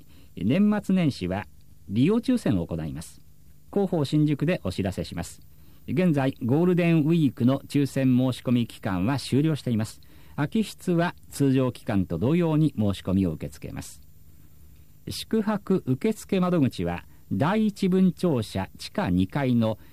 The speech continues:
日通旅行ビジネスサービス新宿区役所内営業所。電話番号は五二七三の三八八一番です。月曜日から金曜日の午前九時から午後五時まで受け付けています。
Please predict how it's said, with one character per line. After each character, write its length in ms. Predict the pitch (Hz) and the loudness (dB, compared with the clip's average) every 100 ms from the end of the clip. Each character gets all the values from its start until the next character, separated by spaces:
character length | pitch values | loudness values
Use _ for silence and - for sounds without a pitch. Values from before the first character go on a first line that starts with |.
| - | 0
日 240 | 117 143 - - | 4 4 2 -10
通 320 | - 220 208 | -2 2 4
旅 160 | 170 165 | 2 0
行 320 | - 190 185 | 0 0 2
ビ 180 | 117 120 | 2 2
ジ 100 | 170 | 4
ネ 140 | 185 | 2
ス 40 | - | -2
サ 300 | - 170 147 | -6 -4 -2
ー 60 | |
ビ 100 | 98 | -2
ス 260 | 90 117 123 | -2 -2 -2
新 380 | - - 190 202 | -4 0 4 4
宿 300 | 190 180 165 | 4 0 -4
区 140 | - 160 | -2 -2
役 220 | 165 - | -2 -6
所 200 | - 170 | -2 0
内 240 | 127 90 98 | 0 -2 0
営 120 | 90 | 0
業 160 | 85 73 | 0 -2
所。 120 | - - - - - - | -12 -20 -20 -20 -20 -6
電 120 | 123 | -2
話 120 | 127 127 | 0 0
番 160 | 123 | 0
号 180 | 101 95 | 0 0
は 180 | 113 131 - - 98 | -2 -6 -10 -14 -4
五 420 | 98 170 196 202 | 0 2 2 4
二 320 | 190 180 135 | 6 6 4
七 240 | 110 139 | 4 2
三 340 | 135 139 117 110 | 0 0 2 4
の 180 | 139 - | 2 -2
三 380 | - 165 190 190 | -6 -2 0 0
八 320 | 175 175 - | 0 -2 -4
八 320 | - 170 135 | -4 -4 -2
一 160 | 120 110 | -2 -2
番 180 | 62 52 | -6 -8
で 120 | 62 | -10
す。 260 | - - - - - - - - - - - | -16 -20 -20 -20 -20 -20 -20 -20 -20 -20 -2
月 300 | 120 135 - | 0 0 2
曜 180 | 170 165 | 2 2
日 80 | 139 | 0
か 100 | 135 | 0
ら 140 | 131 | -4
金 220 | - 156 | 0 2
曜 160 | 156 147 | 2 2
日 100 | 127 | 2
の 140 | 113 | 2
午 160 | 123 165 | 2 0
前 260 | 147 139 135 | 2 4 2
九 160 | 160 | 2
時 140 | 147 135 | 0 0
か 120 | 120 | -2
ら 140 | 110 | -2
午 160 | 107 151 | -2 2
後 160 | 143 110 | 2 2
五 140 | 160 | 0
時 140 | 196 | 2
ま 140 | 185 175 | 2 2
で 80 | 175 | -2
受 180 | - | -2
け 40 | 92 | -4
付 200 | - - | -4 -8
け 40 | |
て 80 | - | -8
い 120 | - | -10
ま 100 | - | -10
す。 220 | - - | -12 -16